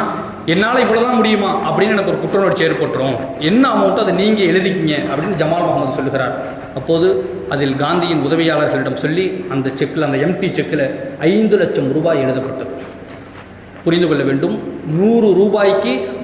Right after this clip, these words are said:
முப்பது பவுன் நகை வாங்கிவிட முடிகிற அந்த சூழலில் ஐந்து லட்சம் ரூபாய் ஜமால் முகமது கொடுத்த அந்த செக்கில் எழுதப்பட்டது.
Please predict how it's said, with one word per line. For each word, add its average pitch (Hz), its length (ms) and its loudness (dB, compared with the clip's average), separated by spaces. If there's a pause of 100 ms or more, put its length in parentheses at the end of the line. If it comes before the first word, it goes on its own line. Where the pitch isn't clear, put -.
முப்பது 190 540 2
பவுன் 226 600 2
நகை 196 300 2
வாங்கிவிட 185 500 0
முடிகிற 185 560 2
அந்த 170 300 0
சூழலில் 180 760 0 (1040)
ஐந்து 202 340 2
லட்சம் 147 340 0
ரூபாய் 156 520 0 (500)
ஜமால் 185 320 2
முகமது 165 320 0
கொடுத்த 151 280 -2
அந்த 139 160 -2
செக்கில் 156 280 -2
எழுதப்பட்டது. 139 600 0